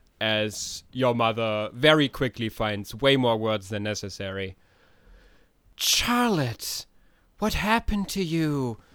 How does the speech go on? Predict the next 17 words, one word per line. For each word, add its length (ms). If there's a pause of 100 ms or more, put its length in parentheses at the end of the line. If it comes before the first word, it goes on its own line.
(200)
The 140
burns, 680
the 80
f-, 340
fire, 560 (400)
we 140
didn't 320
know 120
what 200
happened 420
when 160
you 120
left. 440 (420)
We 80
just, 380 (220)
we, 260
you, 240